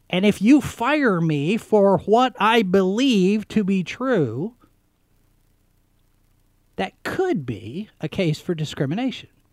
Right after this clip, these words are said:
Political beliefs, religious beliefs.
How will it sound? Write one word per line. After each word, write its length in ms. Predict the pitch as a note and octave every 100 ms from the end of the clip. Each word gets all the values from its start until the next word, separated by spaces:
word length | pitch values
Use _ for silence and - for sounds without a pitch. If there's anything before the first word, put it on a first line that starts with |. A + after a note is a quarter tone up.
| _ _ _ _ _ _ _ _ _ _ _ _ _ _ _
Political 420 | - D#3 B3 A3+
beliefs, 760 | G#3 G#3 G#3+ A#3 A3+ - - - _ _ _ _ _ _ _ _ -
religious 440 | B2 F#3+ A#3 G#3+
beliefs. 760 | - G#3 G#3 G#3 - - -